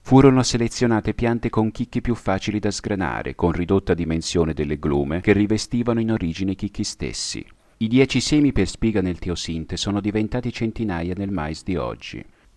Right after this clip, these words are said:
Furono differenziati almeno cinque sottospecie con chicchi vitrei o farinosi, da mangiare freschi o sfarinati, che componevano un arcobaleno di colori dal giallo al rosso al viola.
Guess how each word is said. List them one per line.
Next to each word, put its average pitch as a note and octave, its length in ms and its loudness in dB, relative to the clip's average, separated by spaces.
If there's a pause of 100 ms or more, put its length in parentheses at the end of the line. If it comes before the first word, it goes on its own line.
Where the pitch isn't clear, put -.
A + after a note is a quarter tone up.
(220)
Furono C#3 400 12
differenziati A#2+ 680 4
almeno A2+ 340 4
cinque A#2+ 360 0
sottospecie G2 680 2
con F2+ 220 2
chicchi - 320 -8
vitrei A2 460 0
o G#2 60 2
farinosi, F2 760 0
da F2 140 4
mangiare F2 420 4
freschi - 400 -2
o F#2+ 40 4
sfarinati, F#2 680 0
che G2 160 -2
componevano G#2+ 680 4
un G2 120 2
arcobaleno G#2 600 2
di G2+ 120 -2
colori D#2+ 400 2
dal F2 180 2
giallo G#2 460 2
al G#2+ 100 2
rosso D#2+ 420 0
al F#2 120 -2
viola. A1+ 520 -4